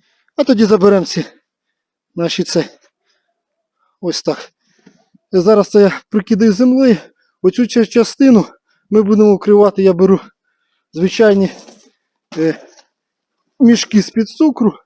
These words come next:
Те, що в мене не вдасться вкрити землею, я, е, оця лоза мене менш цікавить, багаторічна, мене цікавить лози ті, що одно-, цьогорічні.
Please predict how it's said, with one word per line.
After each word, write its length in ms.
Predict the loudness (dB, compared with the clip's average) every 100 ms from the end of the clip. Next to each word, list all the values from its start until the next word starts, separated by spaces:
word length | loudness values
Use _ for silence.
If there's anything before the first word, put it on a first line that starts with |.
| _ -20 -20 _ -2
Те, 100 | 0
що 140 | 2
в 20 |
мене 300 | 2 2 0 -8 _ _ _ -2
не 120 | 0
вдасться 360 | 2 0 0
вкрити 320 | -2 -2 -2 0
землею, 420 | 2 4 2 2
я, 220 | 2 0 -4 _ _ _ _ _ _ _ 0
е, 200 | 2 2 -4 -18 -20 -20 -8
оця 260 | -4 0 2
лоза 260 | 2 2 2
мене 200 | 2 2
менш 260 | 2 0
цікавить, 680 | -2 -4 0 2 2 -2 -8 _ _ -20 -6
багаторічна, 600 | -2 0 0 0 -2 -2 -2
мене 120 | 0
цікавить 420 | -2 2 2 2
лози 320 | 2 2 0 -8 _ _ _ _ _
ті, 140 | -2
що 180 | 2 2
одно-, 380 | 2 0 2 0
цьогорічні. 760 | 0 2 2 0 -4 -10 -20